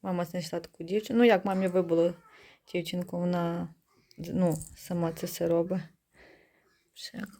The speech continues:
клас, от. Це нібито отак з цією шапочкою буде виглядати. Клас, правда? І дивіться, і ще такий, це кардиган, якби нібито. Дивіться, яка краса, які квіточки.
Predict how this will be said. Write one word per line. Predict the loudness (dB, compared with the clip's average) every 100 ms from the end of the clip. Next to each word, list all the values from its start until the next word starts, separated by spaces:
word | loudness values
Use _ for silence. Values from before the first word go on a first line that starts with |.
| _
клас, | -8 -8 -8
от. | -6 -6 -6 -18 _ _ _ _ _ _ _ _ _ _ _ _ _ -20 -20 _ -20 -20 -20 -20 -20 -20 -18
Це | -8
нібито | -4 -4 -6 -6
отак | -4 -4 -8 -20 _ _ -20 -20 _
з | _
цією | -6 -2 2 2 0
шапочкою | -2 -6 -8 -10 -16 -12 -14 -12
буде | -8 -6
виглядати. | -2 -2 -2 -4 -2 -4 -6 -8 -10 -14 _ _ _ _ _ _
Клас, | 2 2 0
правда? | -4 0 2 2 -2 -6 -10 -10 -14 -10
І | -4
дивіться, | -2 0 -2 -4
і | -6
ще | 0 0
такий, | -2 -8 -4 -2
це | 0
кардиган, | 2 2 4 2 4 4
якби | 4 2 2 0
нібито. | 0 0 -4 -6 -6 -8 -14 -20 -20 _ _ -20 -20 -20 -20 _ _
Дивіться, | -20 -20 -18 -18
яка | -16 -18 -16
краса, | -18 -18 -18 -16 -18 -18
які | -20 -20 -18
квіточки. | -14 -14 -12 -14 -14